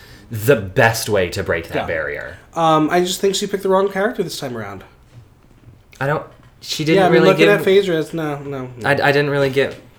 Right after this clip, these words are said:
Speaker 1: I got a lot of Kennedy.
Speaker 2: It's okay. It's okay, Kennedy.
Speaker 1: We love you.
Speaker 2: Chi Chi, um, we already talked about how this look was everything.
Speaker 1: Oh, yeah.
Speaker 2: And they loved it too. Um, again, wrong character pick.
Speaker 1: Yeah.
Speaker 2: But I don't even know at this point who she could pick.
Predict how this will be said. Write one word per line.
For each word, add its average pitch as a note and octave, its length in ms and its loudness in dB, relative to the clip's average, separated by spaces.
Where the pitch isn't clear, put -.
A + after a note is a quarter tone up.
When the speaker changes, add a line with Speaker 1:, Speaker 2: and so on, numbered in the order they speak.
Speaker 1:
I A#2+ 120 -2
got B2 220 4
a B2 40 0
lot A#2+ 160 0
of B2 60 -6
Kennedy. A#2 440 -6
Speaker 2:
It's C#3 200 -8
okay. D3+ 240 -6
It's C#3+ 160 -8
okay, G#3 240 0
Kennedy. D3+ 500 -4
Speaker 1:
We D3 100 -6
love D3 240 -10
you. - 80 -16
Speaker 2:
Chi A3 240 0
Chi, G#3 380 2
um, D#3+ 480 4
we F3 160 4
already E3 220 2
talked D3+ 260 -2
about C#3+ 220 -2
how C3+ 300 -4
this C3 200 -4
look C3 160 -6
was B2+ 140 -8
everything. A2 540 -10
Speaker 1:
Oh, F2+ 200 -6
yeah. D#2+ 240 -10
Speaker 2:
And C#3 100 -6
they C3+ 120 0
loved B2 300 -4
it F3 80 -6
too. B2+ 420 -6
Um, D3+ 440 -2
again, E3 720 0
wrong C#3 320 -2
character E3+ 340 -6
pick. - 360 -14
Speaker 1:
Yeah. B2+ 200 -8
Speaker 2:
But F#3+ 220 6
I F3 180 2
don't F3 200 2
even F3 240 -4
know E3 340 4
at C#3+ 140 -4
this D3 180 -4
point C3+ 340 -6
who C3 400 -6
she - 180 -8
could - 280 -8
pick. A#2+ 260 -14